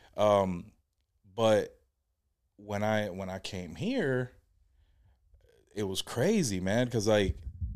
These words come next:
I just, just got to school. I'm the new guy. Don't really speak the language well, you know, and day one, I'm getting, like, letter, like, little notes. It's like, "Hey,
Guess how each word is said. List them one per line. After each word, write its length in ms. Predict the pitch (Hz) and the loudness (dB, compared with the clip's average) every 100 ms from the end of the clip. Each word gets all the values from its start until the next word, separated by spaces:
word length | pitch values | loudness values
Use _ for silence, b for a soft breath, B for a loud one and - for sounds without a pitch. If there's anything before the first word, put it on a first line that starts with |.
| - | -12
I 60 | 92 | -10
just, 460 | 92 127 139 - - | 2 4 4 0 -2
just 220 | 131 - | -2 2
got 180 | 147 135 | 0 0
to 60 | |
school. 460 | 113 - 120 110 107 | -10 -4 2 4 4
I'm 140 | 107 | 4
the 60 | 117 | 2
new 200 | 120 113 | 4 4
guy. 420 | 107 104 101 101 98 _ _ _ _ _ 98 | 6 4 2 -4 -10 _ _ _ _ _ _
Don't 260 | 107 120 | -2 -2
really 200 | 117 123 | -2 -6
speak 380 | 110 - 127 113 | -4 -2 -2 -2
the 80 | 104 | 0
language 500 | 110 117 113 104 95 | 2 4 4 2 -2
well, 560 | 95 95 95 98 80 - _ _ | 0 2 2 0 -4 -18 _ _
you 160 | - 98 | -10 -6
know, 320 | 95 98 98 _ _ _ _ _ _ | -2 -2 -4 _ _ _ _ _ _
and 600 | 104 101 98 95 92 87 _ _ _ _ _ _ _ - _ _ _ 98 98 | -4 0 0 0 -2 -8 _ _ _ _ _ _ _ -20 _ _ _ -14 0
day 160 | 110 | 0
one, 320 | 104 120 120 95 | 2 2 2 -2
I'm 140 | 92 | -6
getting, 240 | 98 90 92 | -8 -6 -6
like, 220 | 87 82 | -8 -4
letter, 260 | 95 95 95 | -4 -4 -6
like, 200 | 90 90 | -12 -10
little 220 | 101 92 | -8 -4
notes. 500 | 104 107 - - - - _ _ _ _ _ _ | -4 -4 -8 -12 -12 -20 _ _ _ _ _ _
It's 100 | - | -10
like, 240 | 95 82 - _ _ _ _ _ _ - _ _ - - _ _ _ _ _ _ _ | -8 -8 -12 _ _ _ _ _ _ -20 _ _ -20 -20 _ _ _ _ _ _ _
"Hey, 420 | 127 135 110 87 | -2 0 0 -4